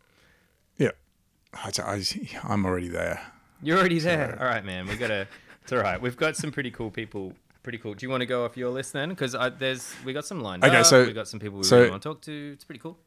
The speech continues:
Speaker 1: That, that first category, people I've met but was too starstruck to talk to the first time.
Speaker 2: Oh, right.
Speaker 1: Jessica's in there.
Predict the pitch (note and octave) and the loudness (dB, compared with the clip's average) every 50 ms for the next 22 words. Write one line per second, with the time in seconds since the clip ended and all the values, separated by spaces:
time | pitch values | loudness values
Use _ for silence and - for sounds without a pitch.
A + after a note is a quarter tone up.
0 | _ _ _ - - C3+ C#3 B2+ - - - _ _ - - C#3 B2 - - C3+ | _ _ _ 2 6 6 6 6 6 -2 -16 _ _ -2 -2 -2 -2 2 4 6
1 | B2+ A#2+ - - A#2 G#2+ G#2+ F#2+ F#2+ F2+ F#2 F#2+ F#2 - _ _ _ _ _ _ | 6 6 8 8 8 6 6 6 2 0 0 0 -2 -4 _ _ _ _ _ _
2 | _ - _ _ _ - _ _ _ - - G#2+ G2 G2 G2 F#2+ - - G2 F#2 | _ -20 _ _ _ -20 _ _ _ 0 0 2 4 4 2 2 2 0 -2 -2
3 | F#2 - _ _ - F#2 F#2 F#2+ F#2 - - G2 F2+ - - G2+ F#2+ F#2 F2+ - | -2 -4 _ _ -4 -4 -2 -2 -2 0 0 0 0 2 2 4 2 2 2 0
4 | - F#2 - - G2 - - F#2 F#2 - - F#2+ E2+ - F#2 F2+ - - G2 F#2 | -4 -4 -6 -6 -8 -4 -4 -4 -4 -4 -8 -8 -4 -4 -2 -4 -2 -2 -2 -2
5 | F2+ F2+ A#2 C#3 C#3 C#3+ C3 C#3 B2+ A#2+ G2 - - F#2+ - - - F#2 F#2 F#2+ | -2 0 0 0 0 -2 -2 -4 -6 -6 -4 0 2 2 2 2 -2 -2 -2 0
6 | F#2+ G2 F#2+ F#2+ G2 G2+ G2+ | 0 0 2 4 4 4 2